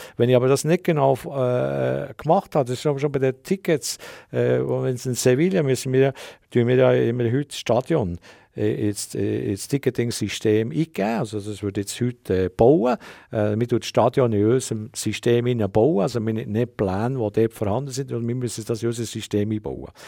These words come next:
Und jetzt tue, äh, tut da meine liebe Anita, tut jetzt das, äh, Stadion dort reinbauen. Und nachher werden die Sitze in den verschiedenen Kategorien gemacht und dann werden die verschiedenen, äh, Zielgruppen, äh, reingepasst.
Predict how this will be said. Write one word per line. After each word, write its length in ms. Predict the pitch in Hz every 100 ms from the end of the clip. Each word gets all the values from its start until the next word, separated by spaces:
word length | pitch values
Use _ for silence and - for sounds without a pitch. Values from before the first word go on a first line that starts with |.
| - - -
Und 260 | - 117 117
jetzt 260 | 127 -
tue, 180 | - 110
äh, 1120 | 104 101 123 104 101 95 98 104 - - -
tut 200 | - 104 101
da 220 | 101 98
meine 220 | 101 95
liebe 340 | 95 101 101 98
Anita, 380 | 92 135 - 139
tut 200 | 101 98
jetzt 240 | 104 -
das, 200 | 95 - - - - -
äh, 320 | 110 107 107
Stadion 440 | - 120 110 120
dort 260 | 113 110 110
reinbauen. 680 | 175 196 196 208 208 220 214 _
Und 240 | - 123 131
nachher 540 | 131 - 151 147 156
werden 360 | 123 104 110 104
die 100 | 107
Sitze 540 | - 143 - - 143 - - -
in 120 | 107
den 120 | 104
verschiedenen 480 | 107 139 143 123 104
Kategorien 680 | - 95 - 117 131 190 226
gemacht 400 | - 196 220 -
und 100 | 123
dann 160 | 120 117
werden 180 | 110
die 100 | 107
verschiedenen, 600 | 107 110 123 120 117 113 113 - -
äh, 140 | 107
Zielgruppen, 640 | 104 156 185 208 220 -
äh, 300 | 208 214 165
reingepasst. 760 | 185 180 185 202 - 185 180 -